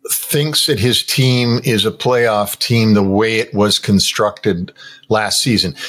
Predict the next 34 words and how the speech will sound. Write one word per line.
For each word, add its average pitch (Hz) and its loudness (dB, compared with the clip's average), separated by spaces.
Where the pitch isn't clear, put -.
He, 127 0
he 123 2
didn't 170 -2
do 151 2
much 127 0
in 127 -2
the 110 2
offseason 110 2
besides, 98 0
uh, 95 2
sign 110 0
some 104 2
of 90 2
their 95 2
veteran 95 -2
players 98 0
to 113 2
longer 104 2
contracts. 107 -2
Uh, 101 2
he 110 2
brought 113 0
in 110 0
Pierre 107 0
Engvall, 101 0
uh, 95 0
who's 107 0
not 107 0
a 95 -2
game 104 -2
changer, 95 0
uh, 87 0
for 98 0
them. 95 -2